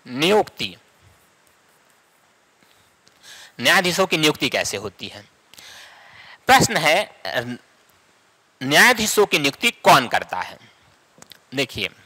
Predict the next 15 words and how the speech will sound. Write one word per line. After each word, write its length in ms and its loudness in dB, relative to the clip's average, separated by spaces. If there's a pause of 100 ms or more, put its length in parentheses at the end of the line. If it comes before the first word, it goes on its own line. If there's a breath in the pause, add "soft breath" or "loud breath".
(380)
मगर 320 4
मैं 140 6
आपको 260 4
option 320 2
देता 220 -4
हूं, 200 -2 (240)
न्यायाधीशों 640 2
की 160 -4
नियुक्ति 360 -2 (160)
कौन 280 4
करता 380 -2
है? 180 0 (1160 loud breath)
पहला 280 8
option 340 0 (260)
राष्ट्रपति, 760 2